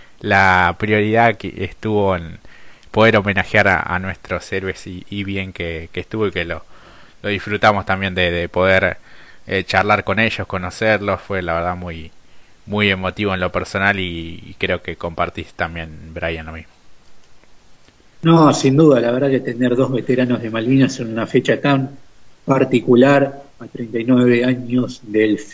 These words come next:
Speaker 2: fin del, del conflicto allí en el sur de nuestro país, eh, sin duda que ha sido un,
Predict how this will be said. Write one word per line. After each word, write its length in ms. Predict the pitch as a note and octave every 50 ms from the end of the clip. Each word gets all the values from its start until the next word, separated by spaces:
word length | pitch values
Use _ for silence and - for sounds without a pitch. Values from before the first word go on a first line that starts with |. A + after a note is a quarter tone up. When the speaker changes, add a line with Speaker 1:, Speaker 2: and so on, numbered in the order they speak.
| _ - -
Speaker 2:
fin 300 | - - - D#3+ E3+ D#3+
del, 400 | C#3 C3+ A#2+ A2 A2 G#2+ G#2 -
del 160 | - A2 G#2+
conflicto 600 | - - A#2+ G2+ - - B2 C3 C3 B2+ - C3
allí 300 | A#2+ - - - C#3+ C3+
en 60 | B2+
el 120 | B2 A#2 G#2
sur 260 | - - C#3 C3 B2
de 100 | A#2+ A#2
nuestro 320 | A#2 A#2+ - - C3 A#2
país, 560 | - - A#2 A#2+ C3+ D#3 C#3 - - - - - _ _ _ _ _ - - - - - -
eh, 220 | A2+ A2 A2 G#2
sin 280 | G2 - - B2+ A#2+ A#2
duda 220 | C3 D3 C#3+ B2+
que 60 | -
ha 40 | -
sido 340 | - - - D3 C#3 C3 B2
un, 240 | A#2+ A#2 A#2 A2